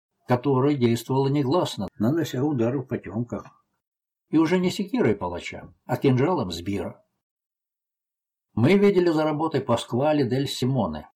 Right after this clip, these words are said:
Теперь увидим, как работали Гвидобальди, Кастельчикало и Вани.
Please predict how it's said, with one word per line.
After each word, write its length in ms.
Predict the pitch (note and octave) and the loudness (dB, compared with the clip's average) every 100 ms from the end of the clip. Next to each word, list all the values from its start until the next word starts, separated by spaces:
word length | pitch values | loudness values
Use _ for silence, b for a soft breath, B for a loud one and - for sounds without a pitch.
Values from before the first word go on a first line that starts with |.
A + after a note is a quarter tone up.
| _ _ | _ _
Теперь 380 | - G2 G#2+ A#2+ | -6 -4 0 2
увидим, 380 | C#3+ D3+ D#3 D#3 | 2 2 -2 -4
как 220 | B2 A2+ | -4 -4
работали 640 | G2 G2 G#2 B2 B2 A#2 - | -4 -6 -4 -4 -4 -4 -6
Гвидобальди, 960 | A2+ B2+ A2+ F2+ E2 A#2 C#3+ A#2+ C3 _ | -2 2 2 0 -2 -2 -2 -4 -8 _
Кастельчикало 1120 | - A#2+ - A#2+ G#2 G2 - - A#2+ C#3+ B2 - - | -4 -4 -2 -2 -2 -2 -8 -6 -4 -2 -4 -8 -4
и 120 | C3+ | -2
Вани. 420 | G2+ D2+ D#2+ - | -2 -6 -8 -16